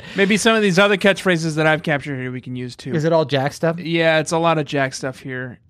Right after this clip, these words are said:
Speaker 1: He kinda
Speaker 2: Okay.
Speaker 1: says some pretty embarrassing stuff about himself and kinda reveals his true character here, so.
Speaker 2: Drop mic.
Speaker 1: Yeah.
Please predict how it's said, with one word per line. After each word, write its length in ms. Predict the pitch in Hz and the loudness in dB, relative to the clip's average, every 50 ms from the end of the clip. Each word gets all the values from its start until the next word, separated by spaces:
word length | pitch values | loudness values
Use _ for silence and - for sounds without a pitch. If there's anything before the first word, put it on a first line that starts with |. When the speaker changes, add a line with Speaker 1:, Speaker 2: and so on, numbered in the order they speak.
| _ - | _ -16
Speaker 1:
He 80 | 156 | -16
kinda 260 | 135 - 151 139 135 | -10 -6 -6 -4 -2
Speaker 2:
Okay. 80 | 131 123 | -2 -4
Speaker 1:
says 460 | - 143 139 139 135 127 143 156 113 - _ _ _ _ | -4 -4 -6 -6 -8 -10 -14 -16 -20 -20 _ _ _ _
some 220 | - - - 147 131 | -16 -12 -10 -10 -8
pretty 160 | 151 143 143 | -6 -6 -6
embarrassing 420 | 135 131 131 131 135 135 - 131 131 | -6 -6 -6 -8 -8 -8 -10 -14 -14
stuff 300 | - - 139 127 123 127 | -10 -8 -8 -8 -8 -10
about 360 | 123 120 127 123 123 120 - _ _ _ _ _ _ _ _ - _ - _ _ _ _ - _ _ _ _ _ _ _ _ _ _ | -10 -8 -8 -8 -8 -10 -12 _ _ _ _ _ _ _ _ -20 _ -20 _ _ _ _ -20 _ _ _ _ _ _ _ _ _ _
himself 680 | - 151 143 - - - 233 226 214 202 196 170 151 | -10 -10 -8 -6 -2 2 2 4 4 4 4 2 2
and 100 | 156 139 | -2 -2
kinda 200 | 131 151 139 135 | 0 0 0 0
reveals 400 | 131 131 123 123 127 127 123 120 131 | 0 -2 -2 -2 -2 -2 -2 -2 -6
his 120 | 120 120 | -10 -10
true 200 | - - - 127 | -8 -6 -6 -6
character 400 | 120 - 131 117 120 110 - 113 | -6 -4 -6 -6 -6 -6 -10 -12
here, 300 | 120 127 120 117 117 113 117 | -10 -8 -8 -8 -8 -10 -12
so. 420 | - - 120 113 113 117 113 120 - - _ _ _ _ _ _ _ _ | -16 -14 -12 -12 -10 -12 -14 -16 -18 -20 _ _ _ _ _ _ _ _
Speaker 2:
Drop 200 | 175 196 214 262 | 4 4 4 4
mic. 460 | 302 302 302 285 277 269 - - _ _ _ _ _ _ _ _ _ _ _ _ _ _ - - - - - - - - | 4 4 4 4 2 0 -4 -16 _ _ _ _ _ _ _ _ _ _ _ _ _ _ -20 -20 -20 -20 -20 -20 -20 -16
Speaker 1:
Yeah. 260 | - 110 110 113 117 | -12 -12 -10 -12 -12